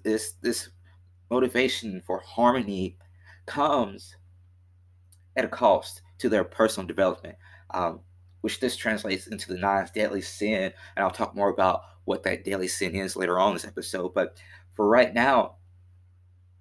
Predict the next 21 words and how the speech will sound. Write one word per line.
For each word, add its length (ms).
I 60
want 180
you 40
to 60
know 140
that 240
nines 480
have 480
a 120
very 380
calm 600
and 100
collected 480
demeanor. 480
They're 300
probably 320
the 80
person 360
who 180
seems 360
like 240